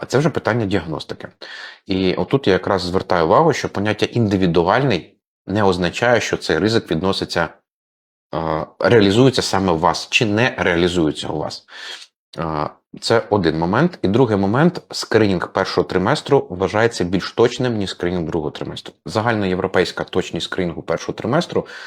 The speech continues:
оцінюється приблизно вісімдесят п'ять, максимум дев'яносто відсотків. Десять-п'ятнадцять відсотків хромосомних аномалій скринінг першого триместру пропускає.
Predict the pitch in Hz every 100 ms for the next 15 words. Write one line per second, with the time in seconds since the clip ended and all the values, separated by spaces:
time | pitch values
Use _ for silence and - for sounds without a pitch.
0 | - - - - 143 131 101 - 87 92
1 | 87 113 98 87 - 87 80 - 85 -
2 | 95 107 87 87 - 82 80 80 80 -
3 | - - - - - _ - 82 85 110
4 | 107 87 - 92 - 98 90 - 85 -
5 | 87 - 95 85 - - - - _ -
6 | 90 90 87 78 73 - 82 80 107 160
7 | 165 - _ _ - - 110 120 - 95
8 | - - 80 78 82 - - - -